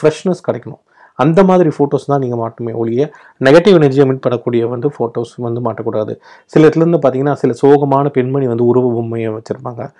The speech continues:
சில பேர் வந்து ரொம்ப டல்லா இருக்க மாதிரி, அழகா இருக்கும் ஆனா பெயிண்டிங்ஸ், ஆனா வந்து ரொம்ப டல்லா இருக்க மாதிரி சில உருவங்கள், முகங்கள் இருக்கும். அந்த மாதிரி பெண்மணி முகத்தோடைய அந்த மாதிரி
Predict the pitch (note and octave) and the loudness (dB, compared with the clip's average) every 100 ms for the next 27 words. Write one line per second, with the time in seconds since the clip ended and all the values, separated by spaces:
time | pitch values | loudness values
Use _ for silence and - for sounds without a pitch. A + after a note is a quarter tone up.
0 | _ _ _ - D3+ C#3+ D#3 C#3+ C3+ B2 | _ _ _ -2 2 4 2 2 0 0
1 | B2+ B2 A#2 B2 C3+ B2+ A#2 A#2 A#2+ B2 | 0 2 2 4 2 2 -6 -4 -2 2
2 | B2+ C#3+ D3+ D3+ B2 A2+ A2+ A#2+ A#2+ A#2 | 4 4 2 0 -4 -8 -4 -4 -4 -8
3 | A#2 E3 - _ _ - F3+ F#3+ D3 E3 | -8 -8 -10 _ _ -2 2 4 4 2
4 | C#3+ B2+ D3+ C3 B2+ - D3+ B2+ B2+ C3 | 2 0 0 0 -4 -10 -2 2 2 2
5 | D3+ C#3 B2 A#2+ B2 C3+ B2 A#2 A#2 A#2+ | 0 -2 -4 -6 -6 -6 -4 -2 -4 -6
6 | A#2+ C3 A#2 A#2 C3 B2 A#2 A#2 - - | -10 -4 -2 0 0 -2 -2 -8 -12 -16
7 | _ _ _ _ - D3+ E3+ E3 D#3 C#3+ | _ _ _ _ 0 2 4 4 4 4
8 | C3 D3 D3 C#3 A#2+ C3 C3 B2 A#2+ A#2+ | 2 -2 0 -2 -2 -4 -2 -2 -4 -4
9 | A#2+ B2+ B2 | -6 -4 -6